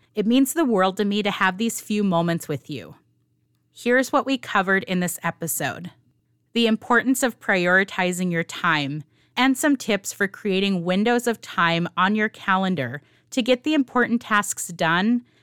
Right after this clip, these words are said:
and for the things that you really enjoy doing. Planning your day with your values in mind so you'll know what to confidently say yes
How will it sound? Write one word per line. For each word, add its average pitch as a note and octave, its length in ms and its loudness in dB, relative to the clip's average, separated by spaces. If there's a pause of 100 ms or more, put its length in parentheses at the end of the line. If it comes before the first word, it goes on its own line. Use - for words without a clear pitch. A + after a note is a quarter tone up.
and C#4 240 2
for D#4 160 -2
the C#4+ 120 0
things C4+ 300 2
that C4+ 100 -4
you B3 140 0
really G#3+ 400 2
enjoy G#3+ 340 2
doing. D3+ 480 -2 (1120)
Planning B3+ 420 2
your C#4 140 4
day G3+ 220 2
with G#3 180 0
your G3 140 2
values F3 500 0
in E3+ 160 -2
mind D#3 460 -2 (320)
so - 120 -6
you'll A#3 220 4
know A3 320 4
what G#3 300 0
to C4+ 100 -2
confidently G#3 720 -2
say F#3 200 0
yes D#3+ 600 -2